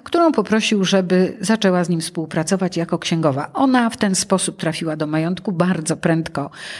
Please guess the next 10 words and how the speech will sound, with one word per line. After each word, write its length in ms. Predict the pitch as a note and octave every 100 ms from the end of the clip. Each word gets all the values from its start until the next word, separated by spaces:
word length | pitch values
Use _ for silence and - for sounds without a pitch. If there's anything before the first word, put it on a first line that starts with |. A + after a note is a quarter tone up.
| - -
y, 580 | D#3 D#3 D#3 D#3 - _ _ _ -
zaczęli 540 | F3+ F#3 G#3 G#3 F#3+
właśnie 380 | F3 F#3 F3+ F#3
współpracować 1200 | - - A3 G3 - - F3+ G#3 F#3 D#3 C#3 - -
i 200 | F#3 F3+
tak 240 | F3+ -
współtworzyć 840 | - - F#3+ D#3+ - F3+ D#3 C#3+ F#3
razem 400 | E3 E3 D3 D#3
ten 200 | D#3 D3
zespół. 640 | D3 A3 - - C#4